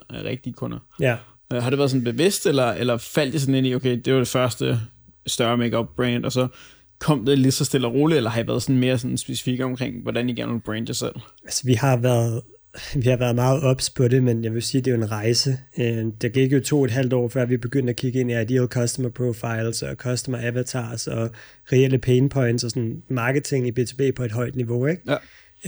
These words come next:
Speaker 2: Øh, men det, der var udgangspunktet dengang, det var, at vi ville egentlig gerne arbejde med brands, vi synes var fede.
Speaker 1: Ja.
Speaker 2: Fordi at der er ikke noget, det, nogle gange er det, <laughs> det har jeg også lært på den hårde måde, det er ikke altid så motiverende og inspirerende at arbejde med en virksomhed eller et brand eller nogle mennesker, man ikke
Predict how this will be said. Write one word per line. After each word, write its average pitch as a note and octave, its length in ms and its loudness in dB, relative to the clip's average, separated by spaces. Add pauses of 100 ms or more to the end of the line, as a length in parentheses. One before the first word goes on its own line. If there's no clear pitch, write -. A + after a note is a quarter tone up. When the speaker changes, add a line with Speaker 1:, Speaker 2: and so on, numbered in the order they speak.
(180)
Speaker 2:
Øh, B2 60 -2
men C3 320 4
det, D3+ 120 4
der E3+ 60 4
var D3 100 0
udgangspunktet C#3+ 600 2
dengang, B2+ 360 -2
det A#2+ 80 -6
var, A#2+ 60 -2
at A#2+ 120 -4
vi C3 60 0
ville C3+ 160 -2
egentlig C#3 180 -4
gerne C3 240 0
arbejde B2+ 320 -2
med A#2+ 100 0
brands, C3 360 0
vi C3+ 60 -2
synes D3 260 -2
var D#3+ 60 -2
fede. F#3+ 280 -4 (280)
Speaker 1:
Ja. G2+ 60 -8 (240)
Speaker 2:
Fordi D3 180 4
at C3 120 2
der C3+ 60 0
er C3+ 80 2
ikke D3+ 120 2
noget, C#3+ 320 2 (260)
det, C3+ 140 -4 (120)
nogle D#3+ 180 2
gange C#3+ 240 0
er C#3 40 2
det, C3+ 280 2 (120)
<laughs> A#2+ 180 -8
det C#3 80 -2
har C3+ 100 0
jeg A#2 140 -2
også D#3 320 -2
lært C#3+ 200 0
på C#3 100 -4
den C3+ 80 -2
hårde C#3 200 0
måde, C3 260 2 (300)
det D3+ 60 4
er D#3 40 6
ikke E3 120 4
altid D3 180 0
så C#3+ 120 -4
motiverende C#3 460 0
og - 20 0
inspirerende B2+ 560 -2
at A2+ 60 -2
arbejde B2 360 -2
med A#2+ 220 -4 (180)
en B2 200 -6
virksomhed C#3 440 0
eller A2+ 140 -4
et A2 100 -6
brand B2 240 -2
eller C3 80 -4
nogle A#2+ 160 -2
mennesker, C3 320 -4
man A#2 180 -4
ikke C3 180 -6